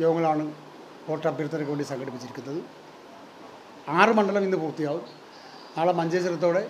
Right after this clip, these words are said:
ഏഴാമത്തെ മണ്ഡലം പൂർത്തിയാവും. മറ്റന്നാൾ മുപ്പതിന് നോമിനേഷൻ, വീണ്ടും ഒന്ന് മുതൽ രണ്ട് വട്ടം വീണ്ടും ജനങ്ങൾ കാണുന്നുണ്ട്. അപ്പം ഏറ്റവും കൂടുതൽ ജനങ്ങളെ നേരിട്ട് കാണുന്ന അവസ്ഥയാണ് ഈ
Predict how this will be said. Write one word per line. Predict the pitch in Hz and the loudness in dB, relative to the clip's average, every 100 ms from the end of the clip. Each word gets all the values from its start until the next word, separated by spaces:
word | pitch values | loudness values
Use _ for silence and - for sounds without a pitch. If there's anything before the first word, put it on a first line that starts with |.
| 175 | 0
ഏഴാമത്തെ | 160 170 165 151 | 2 2 2 0
മണ്ഡലം | 147 131 | -2 -4
പൂർത്തിയാവും. | 120 131 135 165 - - - - - - 156 | -8 -6 -8 -8 -16 -18 -18 -18 -18 -8 -6
മറ്റന്നാൾ | 151 175 190 175 | -2 4 4 4
മുപ്പതിന് | 170 185 180 | 2 2 2
നോമിനേഷൻ, | 156 156 147 165 202 - - - 156 | 2 0 -2 -4 -6 -10 -18 -6 0
വീണ്ടും | 202 208 196 | 2 4 2
ഒന്ന് | 190 190 | 4 4
മുതൽ | 180 247 - - - - - - - 165 | 2 -2 -8 -18 -20 -20 -20 -20 -4 0
രണ്ട് | 185 190 | 4 6
വട്ടം | 185 180 - - - - - - - | 6 2 -2 -12 -20 -20 -20 -12 -2
വീണ്ടും | 165 170 165 | 0 2 0
ജനങ്ങൾ | 151 151 | -2 -4
കാണുന്നുണ്ട്. | 143 139 131 135 | -4 -6 -8 -8
അപ്പം | 160 170 | -4 -4
ഏറ്റവും | 156 208 220 214 | 0 4 4 4
കൂടുതൽ | 214 208 233 202 | 2 2 2 2
ജനങ്ങളെ | 190 190 202 190 | 2 4 2 2
നേരിട്ട് | 185 185 190 175 | 2 0 0 2
കാണുന്ന | 170 175 175 202 - - - - - - - - - 156 | 2 2 2 0 -6 -18 -20 -20 -20 -20 -20 -20 -4 -2
അവസ്ഥയാണ് | 156 175 151 147 226 - | 0 2 2 0 -6 -12
ഈ | - | -8